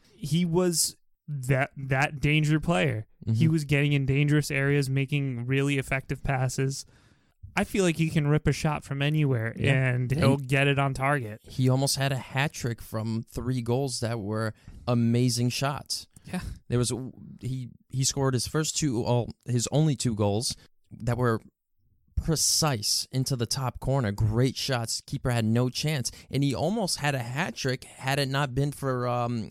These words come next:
Speaker 2: for Brent Leno's, uh, save,
Speaker 1: Yeah.
Speaker 2: where he barely got to it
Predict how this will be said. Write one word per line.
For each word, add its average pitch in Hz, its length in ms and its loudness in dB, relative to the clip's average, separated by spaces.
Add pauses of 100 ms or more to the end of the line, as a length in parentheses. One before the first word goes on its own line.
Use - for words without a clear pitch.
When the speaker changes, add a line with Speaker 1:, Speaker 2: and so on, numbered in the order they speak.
(120)
Speaker 2:
for 131 160 0
Brent 135 260 0
Leno's, 139 600 2
uh, 120 500 -2
save, 139 580 0 (100)
Speaker 1:
Yeah. 180 300 0
Speaker 2:
where 139 220 2
he 135 140 -4
barely 156 500 0
got 135 320 0
to 135 220 0
it 117 220 0